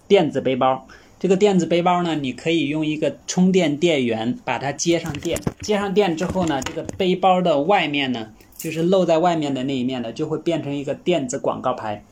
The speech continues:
呃，估计现在在晚上也能碰到，那上面就会流动的出现这个滴滴代驾的这个广告。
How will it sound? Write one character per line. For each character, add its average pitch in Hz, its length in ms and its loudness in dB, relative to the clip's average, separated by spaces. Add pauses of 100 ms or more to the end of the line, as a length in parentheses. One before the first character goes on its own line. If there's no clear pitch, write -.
(100)
呃， 131 360 -4
估 185 140 -4
计 196 160 0
现 202 240 0
在 165 520 4
在 151 220 0
晚 110 220 0
上 131 220 -4
也 104 100 -6
能 120 180 -4
碰 180 200 -4
到， - 180 -4 (140)
那 170 80 -4
上 180 180 2
面 165 160 0
就 160 120 0
会 156 240 2
流 139 400 4
动 214 200 6
的 147 140 2
出 - 160 -12
现 135 260 -2
这 120 100 -6
个 107 160 -4 (260)
滴 156 120 -2
滴 156 140 -4
代 143 240 0
驾 123 240 -2
的 107 140 -8
这 117 120 -12
个 113 240 -10 (240)
广 95 280 0
告。 135 300 0